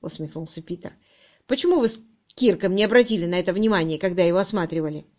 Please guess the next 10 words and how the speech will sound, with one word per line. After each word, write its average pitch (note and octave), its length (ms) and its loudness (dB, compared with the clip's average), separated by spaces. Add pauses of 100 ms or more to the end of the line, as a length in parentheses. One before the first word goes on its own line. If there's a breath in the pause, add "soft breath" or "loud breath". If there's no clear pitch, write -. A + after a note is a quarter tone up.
(720)
Похоже, F#3 440 0
все G3 220 0
это G3 200 2
задумали G3 420 0
очень G3+ 300 2
давно. G3 460 0 (1600)
«И D#3 140 -14
так A#3 480 -2
придумано A#3 960 2
хитро», — C#4 880 2